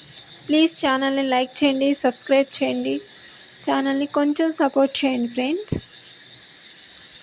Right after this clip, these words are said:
అలా, అదేవిధంగా మీరు ఎలా మీ పిల్లలతో టైమ్ స్పెండ్ చేశారనేది కామెంట్ చేయండి.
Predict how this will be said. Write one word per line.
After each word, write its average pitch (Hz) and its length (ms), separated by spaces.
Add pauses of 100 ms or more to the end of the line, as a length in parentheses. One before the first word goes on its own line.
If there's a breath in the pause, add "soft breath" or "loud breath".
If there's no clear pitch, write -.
(100)
అలా, 285 320
అదేవిధంగా 311 640
మీరు 311 320
ఎలా 311 180
మీ 294 180
పిల్లలతో 285 480
టైమ్ 269 300
స్పెండ్ 262 400
చేశారనేది 262 640
కామెంట్ 254 580
చేయండి. 226 440